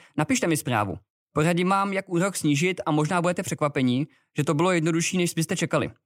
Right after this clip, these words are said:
Jako první se totiž snažím s klienty vyjednat lepší podmínky u jejich stávající banky, namísto toho, abych je tahal někam jinam, což je dnes v celku nestandardní postup. Není za to totiž žádná provize. Kvůli té na-, tu naopak běhá spousta těch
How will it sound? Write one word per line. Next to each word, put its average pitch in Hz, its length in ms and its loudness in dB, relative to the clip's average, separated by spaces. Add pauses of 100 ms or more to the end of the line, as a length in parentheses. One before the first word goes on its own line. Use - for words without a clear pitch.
(420)
Jako 151 200 0
první 170 260 2
se 180 100 -2
totiž 175 260 -4
snažím 180 400 0
s - 100 -4
klienty 165 440 0
vyjednat 175 360 0
lepší 165 240 -2
podmínky 170 460 0
u 170 100 0
jejich 165 220 2
stávající 165 480 0
banky, 151 520 0 (300)
namísto 151 380 2
toho, 165 200 2
abych 151 200 0
je 175 80 -4
tahal 151 220 2
někam 151 260 0
jinam, 135 360 0 (240)
což 160 380 0
je 156 240 2
dnes 151 280 -2
v - 60 -14
celku 151 240 -2
nestandardní 156 480 0
postup. 143 340 -4 (680)
Není 165 160 4
za 175 80 2
to 175 100 -2
totiž 170 240 -2
žádná 160 280 2
provize. 127 420 -2 (520)
Kvůli 170 220 2
té 175 220 2
na-, 180 180 -2
tu 180 100 -4
naopak 170 360 0 (200)
běhá 160 320 2
spousta 165 360 -4
těch 175 140 -6